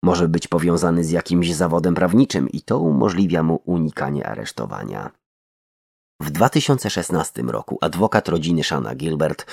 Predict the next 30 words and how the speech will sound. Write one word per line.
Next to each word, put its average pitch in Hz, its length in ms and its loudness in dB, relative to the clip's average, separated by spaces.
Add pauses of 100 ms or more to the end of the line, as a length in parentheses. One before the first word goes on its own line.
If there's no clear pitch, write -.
(220)
oskarżył 113 680 4
o 98 80 6
powiązania 90 600 6
z 80 60 -2
mordercą 80 600 0
z 71 60 -2
Long 73 200 0 (160)
Island 85 260 2
szefa - 340 2
policji 82 440 -2
w - 80 -6
hrabstwie 71 500 -4
Suffolk, 78 540 -2 (400)
Jamesa 107 400 4
Burka, 73 560 0 (280)
który 80 240 -2
został 78 380 0
skazany 80 540 -2
na 64 120 -4
czterdzieści 76 680 -4
sześć - 340 -4
miesięcy 73 460 -2
więzienia 73 460 -2
federalnego 71 720 -2
za 76 140 -2 (100)
utrudnianie 85 640 0
śledztwa 78 520 -2
w - 160 -12
innej 58 360 -6
sprawie. 53 520 -6